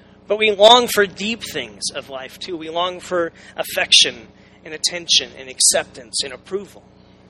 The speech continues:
And we long for those things. We want those needs to be met. And even as children, we look for those. And maybe our, our kids, maybe parents or aunts or uncles, you realize, okay, kids have a lot of wants in life, but really at the end of the day, what they want is to be known.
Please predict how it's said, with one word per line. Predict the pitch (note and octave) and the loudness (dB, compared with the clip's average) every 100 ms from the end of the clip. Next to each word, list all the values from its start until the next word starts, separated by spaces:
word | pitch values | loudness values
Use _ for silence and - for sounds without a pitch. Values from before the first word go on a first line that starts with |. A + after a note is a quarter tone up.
| - - - - - - - - - | -20 -20 -20 -20 -20 -20 -20 -20 -18
And | E3+ | -8
we | F3 | -4
long | E3+ G#3 A#3+ | 0 0 -2
for | - | -10
those | A2+ A2 | -10 -8
things. | C3+ C3+ | -8 -8
We | F3+ | 0
want | F#3+ G3 | 2 2
those | F#3+ D#3+ | 0 -4
needs | F3 F3+ F3 | -4 -6 -6
to | E3 | -8
be | D#3 | -10
met. | D3 F3+ E3+ | 0 2 2
And | D3+ | -2
even | F#3+ G3+ F#3+ | -6 -6 -4
as | D3+ | -2
children, | - C4 A3 E3 B2+ - - | 0 0 0 -2 -12 -20 -8
we | E3+ F3+ | -4 -4
look | E3+ G#3 A3+ | 0 0 0
for | - D#3+ | -2 -4
those. | A#2+ G2 F2+ - - C3+ | -4 -10 -10 -6 -6 -6
And | C#3 C#3+ - - | -12 -16 -20 2
maybe | G3 A3 A#3 G#3 | 6 8 6 4
our, | F#3+ F#3 | 0 0
our | F3 D#3 | 0 -2
kids, | - G#3+ F#3+ D#3 | -2 2 2 2
maybe | D#3+ D#3 | -2 -2
parents | - F3+ F#3 D#3+ | 0 2 2 2
or | D3+ | -4
aunts | F3 F3 - | -4 -4 -4
or | D3+ | -6
uncles, | E3+ E3 D3+ D3 | -8 -6 -6 -6
you | |
realize, | D#3 F3 E3 D#3+ | -8 -4 -2 -2
okay, | D#3+ F3 | -6 -10
kids | - G#3+ G3 | 0 2 4
have | F#3 | 2
a | |
lot | E3 E3+ | 2 2
of | E3 - - - | 2 0 -8 -20
wants | D3+ F3 F#3 F#3 - | 2 6 6 4 0
in | F3+ D3+ | 0 -4
life, | D3 D3+ | 0 2
but | - E3+ | 2 -2
really | G3 A3+ G#3 | 2 4 4
at | E3+ | 2
the | D#3 F3 | 0 0
end | E3+ | -2
of | D3 | -6
the | |
day, | C3 B2 A2+ A2 - - - | -10 -10 -10 -18 -20 -20 -10
what | D#3+ | 0
they | D#3 | 0
want | D3 E3+ F3+ D#3+ | 2 0 -2 -2
is | C3+ | -6
to | - | -8
be | B2+ | -14
known. | B2 B2+ B2+ | -18 -18 -18